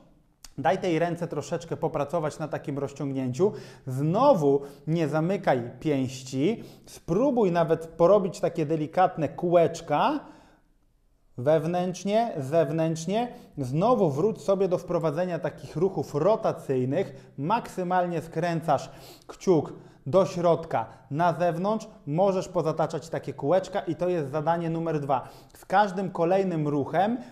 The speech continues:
powinna ta amplituda ruchu się zwiększać. Podsumujmy sobie dzisiejszą część. Bierzesz hantelek, w pierwszej kolejności wyciągasz rękę, przechylasz głowę, przód, tył, przód, tył.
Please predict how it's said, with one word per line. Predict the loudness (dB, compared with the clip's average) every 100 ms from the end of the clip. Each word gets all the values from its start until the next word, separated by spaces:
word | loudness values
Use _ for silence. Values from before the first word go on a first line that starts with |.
| -6
powinna | -4 -4 -2 -2 -2
ta | -4 -4
amplituda | -4 -6 -6 -4 0 0 0 -8
ruchu | -4 0 0 -2 -6 -8
się | -4 -4
zwiększać. | 0 -2 -2 -8 -18 -18
Podsumujmy | -8 -8 -4 -2 0 0 0
sobie | -2 -2 -2
dzisiejszą | -4 -4 -4 -4 -6 -8 -10 -8
część. | -6 -6 -14 -20 -20 -20 -20 _ 0
Bierzesz | 2 2 -2
hantelek, | -2 -4 2 4 4 2 -4 -18 -20 _ _
w | -2
pierwszej | 4 4 2 -2
kolejności | 2 2 2 0 -4 -10
wyciągasz | -2 -2 0 2 2 0
rękę, | 0 0 0 -4
przechylasz | -4 -6 -2 0 2 2
głowę, | 2 2 4 4 2 -4 -18 -20 _ _ _ -18
przód, | 2 4 4 2 -14 -16 -2
tył, | 2 4 2 -2 -16
przód, | -16 -2 2 2 -2 -18 -8
tył. | 2 6 6